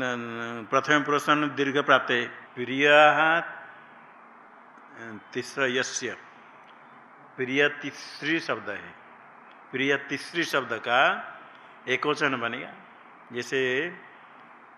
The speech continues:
प्रियाः त्रयो यस्य स प्रियत्री बनाए थे। प्रियत्री शब्द षष्ठी वचन क्या बनेगा? प्रियत्रयाणाम बनेगा। गौणत्वे भी प्रियत्रयाणाम।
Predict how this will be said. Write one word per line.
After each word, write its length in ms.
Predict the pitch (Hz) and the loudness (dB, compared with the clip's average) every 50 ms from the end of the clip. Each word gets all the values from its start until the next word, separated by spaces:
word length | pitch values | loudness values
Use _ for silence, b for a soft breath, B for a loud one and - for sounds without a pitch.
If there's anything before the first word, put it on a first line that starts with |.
| - - - - | -20 -20 -18 -12
प्रियाः 760 | 131 120 127 131 135 139 143 143 139 139 143 151 160 165 165 | -6 -4 0 4 6 8 8 8 8 6 6 4 4 4 2
त्रयो 680 | 156 - - 135 123 123 131 139 143 151 151 151 139 | 2 0 -2 0 2 2 4 4 4 2 2 2 2
यस्य 480 | 135 135 127 - - - - 131 120 107 | 2 0 -2 -2 -4 -6 -4 -4 -4 -4
स 120 | - - 143 | -4 -2 2
प्रियत्री 920 | 139 151 160 - - 139 127 123 123 120 113 - - - 156 170 160 127 - - - - - - - - - - - - - | 2 2 2 0 -4 -6 -4 -2 0 -2 -2 -4 -6 -4 -2 -2 -2 -4 -6 -14 -20 -20 -20 -20 -20 -20 -20 -20 -20 -12 -6
बनाए 260 | 117 127 135 139 147 143 | -2 2 4 4 4 4
थे। 140 | - 160 | 0 -2
प्रियत्री 400 | 147 - 147 151 156 151 151 165 | -4 -2 0 0 0 2 0 -2
शब्द 440 | 151 147 160 156 156 165 175 185 175 - - - - - - - - - - - - | -4 -2 -2 0 0 -2 -4 -4 -10 -14 -18 -20 -20 -20 -20 -20 -20 -20 -20 -16 -10
षष्ठी 260 | - 123 - - 151 | -10 -8 -6 -2 -2
वचन 380 | 147 151 147 139 151 151 151 147 | 0 0 0 0 -2 -4 0 2
क्या 140 | 156 151 | 4 4
बनेगा? 460 | 156 175 180 185 170 135 110 101 92 90 - - - - - - - - - - - - - - - - - - - - - - - - - - - - - - | 4 4 2 0 0 0 0 0 -2 -4 -10 -16 -18 -20 -20 -20 -20 -20 -20 -20 -18 -18 -16 -16 -14 -14 -12 -10 -10 -10 -8 -8 -8 -8 -10 -10 -12 -12 -10 -6
प्रियत्रयाणाम 1040 | 123 131 139 143 139 135 - - - 123 117 117 113 110 107 104 104 107 110 107 | -4 0 2 4 4 2 2 0 0 2 2 2 2 2 0 0 -2 -4 -6 -6
बनेगा। 280 | 104 101 104 107 110 110 | -8 -8 -8 -8 -8 -8
गौणत्वे 640 | 107 104 120 123 123 127 127 120 - - 127 123 | -8 -6 -4 -4 -4 -4 -6 -8 -6 -4 -4 -4
भी 120 | 123 165 160 | -2 -4 -6
प्रियत्रयाणाम। 760 | - - 123 120 117 117 - - 117 110 104 101 104 101 107 | -6 -6 -6 -4 -4 -4 -4 -6 -6 -6 -6 -6 -8 -8 -10